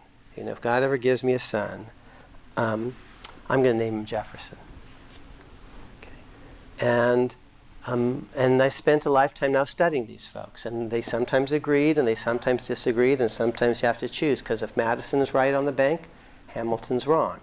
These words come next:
And if Hamilton's right on the bank, Madison's wrong. Hamilton is right on the bank.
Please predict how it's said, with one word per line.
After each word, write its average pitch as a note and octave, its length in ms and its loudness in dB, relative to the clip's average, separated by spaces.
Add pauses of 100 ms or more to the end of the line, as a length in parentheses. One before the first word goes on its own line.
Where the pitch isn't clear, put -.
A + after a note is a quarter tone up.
(500)
And - 60 -16
if - 120 -18
Hamilton's A#2+ 520 0
right B2+ 180 4
on C3 100 2
the C3 40 -2
bank, B2+ 360 0 (360)
Madison's B2+ 540 0
wrong. G#2+ 320 -10 (920)
Hamilton A#2 380 -8
is A2+ 120 -10
right A2+ 180 -2
on G#2 140 -4
the G#2 60 -12
bank. - 360 -14